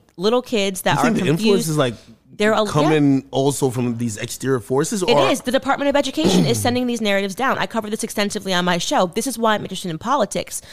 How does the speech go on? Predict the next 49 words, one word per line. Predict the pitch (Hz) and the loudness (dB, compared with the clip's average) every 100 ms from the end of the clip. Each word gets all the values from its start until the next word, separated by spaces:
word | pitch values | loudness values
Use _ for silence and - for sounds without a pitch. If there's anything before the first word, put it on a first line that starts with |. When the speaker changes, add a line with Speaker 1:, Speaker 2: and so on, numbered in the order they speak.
| - - | -16 -8
Speaker 1:
because | 214 208 | -2 -2
politics | - 226 247 247 233 | 0 0 0 -2 -4
is | 214 | -2
shaping | - 202 202 - | -2 -2 -2 0
our | 175 | 0
world | 170 165 160 | 0 -2 -2
today. | 175 262 - - - - - | -2 -2 -4 -8 -20 -18 -4
When | 190 | 0
you | 269 | 0
went | 302 294 | 0 0
to | 269 | 0
high | 269 | 0
school, | - 220 | 0 0
how | 233 | 2
many | 254 | 0
trans | - - 240 240 - | -2 -2 0 -2 0
kids | 233 185 | -2 0
did | 190 | -4
you | 196 | 0
graduate | 214 220 180 - | 0 0 -2 -4
with? | - - - _ _ _ _ _ - | -6 -8 -18 _ _ _ _ _ -14
Speaker 2:
I | 123 | -10
don't, | 160 147 131 - | -6 -6 -6 -6
I | |
don't | 143 | -4
remember | 170 180 185 | -2 -2 -2
anyone. | 190 208 185 233 | 0 2 2 0
Speaker 1:
Zero. | 214 359 240 170 180 | 0 2 0 -2 -2
Zero. | 294 269 180 - | 2 2 2 0
I | |
Speaker 2:
Yeah. | 226 | 2
Speaker 1:
graduated | 262 277 262 | 2 0 -4
with | 220 | -4
zero. | 262 | -4
You | 208 220 | -2 -2
really | 165 240 269 | 0 0 2
want | 277 | 0
me | 247 | 0
to | 220 | -2
believe | 214 226 220 | -2 -2 -2
that | 190 | -2
in | 165 | -4
a | |
kindergarten | - 196 220 247 240 | -6 -4 0 -2 -2
class, | - 254 226 | -2 0 -2
one | 190 175 196 226 | -6 -2 -2 -2
third | 202 190 196 | -2 -2 -2
of | 220 | 0
them | 240 247 | 0 0